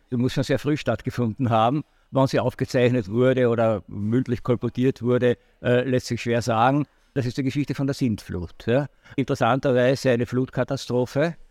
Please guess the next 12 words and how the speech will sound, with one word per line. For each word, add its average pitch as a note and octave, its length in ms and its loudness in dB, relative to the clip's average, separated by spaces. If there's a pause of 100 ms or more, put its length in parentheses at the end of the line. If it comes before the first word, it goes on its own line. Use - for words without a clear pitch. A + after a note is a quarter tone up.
(420)
die B2 100 2
noch A#2+ 160 -2
gar A#2 200 2
nicht B2+ 220 -2
mit, A#2 320 -2
äh, A2+ 280 2
menschengemachten A2+ 960 -2
<laughs> - 20 -10
Klimaveränderungen B2 1040 2
zu - 120 -6
tun A#2 320 0
hatte, A2+ 320 2